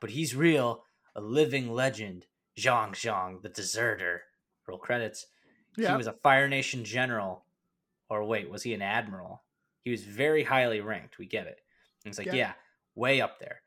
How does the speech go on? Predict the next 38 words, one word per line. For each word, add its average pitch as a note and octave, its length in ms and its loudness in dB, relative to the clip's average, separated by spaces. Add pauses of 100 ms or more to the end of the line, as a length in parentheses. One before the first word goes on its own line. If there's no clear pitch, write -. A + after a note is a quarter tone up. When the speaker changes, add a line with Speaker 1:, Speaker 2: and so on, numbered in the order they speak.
(200)
Speaker 1:
But G2+ 80 -10
he B2+ 80 -8
couldn't C3+ 220 -2
take A#2+ 200 -2
the - 60 -12
madness G#2 380 -8
anymore. F#2+ 420 -12 (240)
He's B2+ 160 -6
the A#2 60 -6
first C3 360 2
person A#2+ 340 0
to - 140 -4
ever A#2+ 220 -2
leave G#2 280 -4
the G#2+ 140 -12
army G2+ 520 -2 (600)
and F3+ 240 -8
to F#3 60 -10
Speaker 2:
Live. E3 200 -6
Speaker 1:
live. G2+ 600 -4 (360)
I'm D#3 160 4
the B2+ 80 0
second, A2+ 420 0
but G#2 100 -10
you A#2+ 80 -2
don't C#3 180 2
get A#2 120 -4
to A2 40 -14
be G2 100 -8
a F#2+ 80 -4
legend F#2 320 -6
for G2 120 -10
that. F#2+ 320 -6
That's D#3+ 200 0
okay, G2+ 280 -10
though. G2+ 120 -16
<laughs> - 540 -20
Uh, A#2+ 280 -4